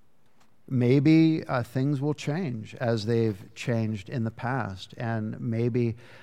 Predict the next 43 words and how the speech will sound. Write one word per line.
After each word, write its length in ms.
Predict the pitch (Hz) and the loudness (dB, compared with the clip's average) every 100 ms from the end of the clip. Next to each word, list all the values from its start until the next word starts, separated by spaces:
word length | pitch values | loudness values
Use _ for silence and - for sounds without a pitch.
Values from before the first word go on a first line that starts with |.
| - - | -20 -6
uh, 240 | 127 113 113 | -2 -2 0
maybe 580 | 123 123 127 127 117 - - | 2 2 4 2 2 -4 -6
we 180 | 123 127 | 0 2
will 120 | 127 | 2
be 180 | 117 117 | 2 2
able 180 | 120 120 | 2 0
to 100 | - | -2
continue 560 | 113 - 135 131 123 | -6 -4 -2 0 0
living 420 | 120 123 120 120 | 0 -2 0 0
the 80 | 113 | 0
way 240 | 107 110 110 | -2 -4 -4
that 100 | 123 | -4
we 160 | 113 | -4
always 380 | 107 120 110 104 | -4 -4 -6 -6
have. 460 | 143 160 - 117 - - - - - | -8 -8 -10 -14 -20 -20 -20 -20 -4
Uh, 200 | 117 110 | 2 4
maybe 720 | 120 120 120 127 127 120 113 117 | 4 4 4 6 4 4 0 -4
the 220 | 127 117 | -4 -2
foolishness 800 | 110 - 143 156 151 - 131 113 | -2 -2 0 2 2 0 -2 -2
of 140 | - 110 | -4 -4
this 140 | 110 | -6
present 400 | - 135 120 117 | -4 -4 -2 -4
age 480 | 123 131 135 117 101 | -2 0 0 -2 -4
will 120 | 139 | -6
become 400 | 120 - 127 117 | -6 -4 -2 -2
so 180 | 110 117 | -4 -6
obvious 640 | 113 110 147 123 107 - | -2 0 0 -2 -4 -8
that 100 | 123 | -10
people 280 | - 123 120 | -6 -6 -6
will 80 | 107 | -6
have 280 | 107 127 139 | -2 -2 -2
to 100 | 123 | -6
repent 440 | 104 - 107 101 | -6 -6 -8 -6
and 140 | - 104 | -8 -4
recognize 500 | 113 117 120 107 - | -4 -2 -4 -4 -6
that 80 | 110 | -6
they 100 | 110 | -6
are 60 | |
destroying 540 | 107 98 - 113 131 147 | -8 -10 -8 -4 -2 -2
themselves 600 | 107 - 113 101 104 - - - | -4 -6 -8 -8 -12 -16 -20 -14
with 140 | - 123 | -6 -6
the 60 | |
fads, 760 | 110 - 127 117 104 - - - | -6 2 6 6 4 -4 -12 -16